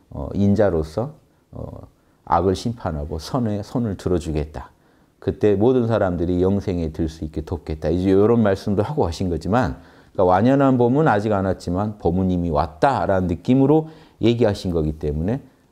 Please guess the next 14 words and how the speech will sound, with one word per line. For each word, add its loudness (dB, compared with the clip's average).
이 -8
두 -8
가지 0
설이 -4
다 -6
나온 -2
것 -6
같아요. -8
저희는 0
그렇게 -2
읽-, -4
읽자는 0
말씀을 -2
드리고요. 0